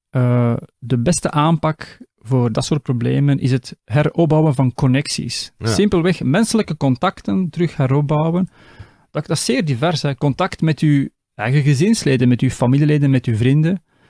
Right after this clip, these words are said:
Speaker 1: maar ook met uw omgeving. Maar ook contact met uw werk, in de
Speaker 2: Mhm.
Speaker 1: zin van, eh, ergens een besef kunnen maken van, kijk, wat ik doe draagt bij tot dit en tot dat, en ik kan het nog verbeteren door zelf die inspanning anders te gaan aanpakken, of noem maar op.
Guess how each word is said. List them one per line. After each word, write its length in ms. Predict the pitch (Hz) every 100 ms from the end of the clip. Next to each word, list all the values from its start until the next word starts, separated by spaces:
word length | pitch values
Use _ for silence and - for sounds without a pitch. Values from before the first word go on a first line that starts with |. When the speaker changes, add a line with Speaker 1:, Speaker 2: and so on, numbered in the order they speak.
| _ _
Speaker 1:
maar 160 | 147 165
ook 140 | -
met 160 | 175 185
uw 120 | 175
omgeving. 680 | 165 123 190 220 131 110 110 _ - 247
Maar 180 | 139
ook 260 | 170 202 -
contact 580 | - 151 139 180 - - -
met 240 | 139 143
uw 160 | 139 123
werk, 440 | 202 117 - - -
in 120 | 131
de 60 | 127
Speaker 2:
Mhm. 80 | 113
Speaker 1:
zin 200 | 156 151
van, 320 | 143 165 156
eh, 400 | - 135 131 131
ergens 260 | 135 139 131
een 120 | 135
besef 320 | 117 - 160
kunnen 260 | - 170 147
maken 300 | 139 151 156
van, 180 | 131 127
kijk, 220 | 147 147 -
wat 220 | 143 -
ik 220 | 127 110
doe 400 | 139 151 165 135 - _ _
draagt 400 | 127 135 135 120
bij 200 | 139 143
tot 180 | - -
dit 260 | - 160 -
en 180 | 135 127
tot 160 | 127 -
dat, 400 | 160 - - -
en 140 | 127
ik 100 | 131
kan 140 | - 139
het 80 | 131
nog 140 | 135
verbeteren 540 | - 120 139 147 139 127
door 180 | 131
zelf 420 | 117 139 147 - - _
die 160 | 131 131
inspanning 500 | 139 - 139 139 -
anders 240 | 135 139
te 80 | -
gaan 140 | 135
aanpakken, 420 | 131 135 143 - 123
of 140 | -
noem 140 | 139
maar 100 | 131
op. 180 | 160 -